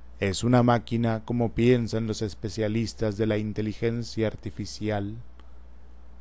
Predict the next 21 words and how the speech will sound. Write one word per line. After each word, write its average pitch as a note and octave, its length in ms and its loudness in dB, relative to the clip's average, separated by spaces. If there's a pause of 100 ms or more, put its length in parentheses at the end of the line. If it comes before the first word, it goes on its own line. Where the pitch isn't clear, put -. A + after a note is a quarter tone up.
(120)
En F#2+ 160 0
uno C3+ 280 8
u C3 140 8
otro A#2+ 280 4
caso, E2+ 440 -4 (640)
es A2 220 2
un C3 140 2
ente, F#2 540 0 (420)
o G#2+ 100 2
más G#2 300 0
bien, G2 420 -4 (540)
un C#3+ 220 4
producto G#2+ 760 4 (500)
que, F2+ 260 0 (420)
si - 180 -4
llegásemos A2 720 2
a G#2+ 60 -2
tener A2+ 380 0
los A2 200 0
conocimientos A2 880 -2
necesarios, G#2+ 800 -4